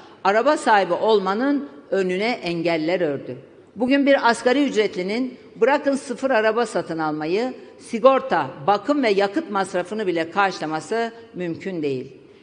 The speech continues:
Yerli otomobil üretmekle övünen bu iktidar, iç pazardaki daralmanın neticesinde otomotiv sanayini beş yıldır aralıksız bir şekilde küçültüyor.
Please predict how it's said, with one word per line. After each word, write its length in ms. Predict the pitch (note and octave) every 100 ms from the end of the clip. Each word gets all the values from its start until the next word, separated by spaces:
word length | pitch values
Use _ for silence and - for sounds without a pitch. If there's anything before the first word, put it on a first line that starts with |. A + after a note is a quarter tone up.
| _
Yerli 440 | D3 F#3 A#3 D4 E4
otomobil 540 | D#4 C4 A#3+ A#3+ C4+
üretmekle 680 | A#3 A3 A3 A3+ A#3+ G#3+ F#3+
övünen 420 | F#3 G3 G3 F3
bu 80 | A3
iktidar, 500 | A#3 - D#3+ G3+ C4 - - -
iç 220 | C4 D4
pazardaki 640 | - G#3+ G3 F#3 F3 F3 C#3+
daralmanın 640 | F3 F#3+ F#3+ F#3+ G#3 A#3 F3+
neticesinde 920 | E3 E3 D3+ E3 E3 D#3+ G3 A3+ A#3 - - -
otomotiv 680 | F#3+ F#3 G3 G3+ G3 B3+
sanayini 800 | G3 - E3+ D#3+ D#3 D#3 G3+ A#3+ A#3 - -
beş 460 | C3 A3 B3 -
yıldır 300 | F3 D#3 D#3 -
aralıksız 640 | F#3+ G#3+ F#3 F#3 - A3+ D#3
bir 100 | D#3+
şekilde 440 | - D#3+ F3 F3+
küçültüyor. 600 | F#3+ C#3+ E3+ C#3+ D#3 C#3